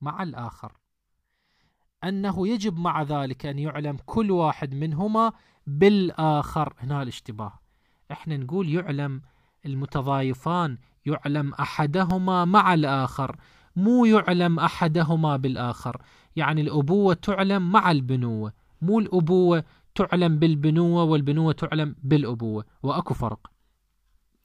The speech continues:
"فتؤخذ كل واحد منهما في تحديد الآخر جهلًا بالفرق بين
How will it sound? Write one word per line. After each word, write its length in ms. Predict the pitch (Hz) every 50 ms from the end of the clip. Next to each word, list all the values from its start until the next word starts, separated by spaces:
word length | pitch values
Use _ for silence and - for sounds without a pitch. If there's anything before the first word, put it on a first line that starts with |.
| - - _ _ _ _ _ _ _ _
"فتؤخذ 640 | - - 160 143 - 196 202 170 - - 196 180 151 - -
كل 200 | - 185 190 190
واحد 440 | 180 185 185 180 - - 185 160
منهما 440 | 160 170 165 151 156 170 175 170 170
في 180 | 160 - 175 156
تحديد 480 | - 165 151 - 156 151 170 170 160
الآخر 600 | 165 156 147 147 170 170 156 - - 156 139 - - _ _ _ _ _ _ _ _ _ -
جهلًا 680 | 127 127 160 190 190 160 185 190 196 196 196 190 180 165
بالفرق 880 | 165 175 170 156 - - - 170 180 196 190 - - _ - - - _ _ _ _ _ _ _ _ _ _ -
بين 600 | 135 131 143 156 170 185 190 190 185 180 160 127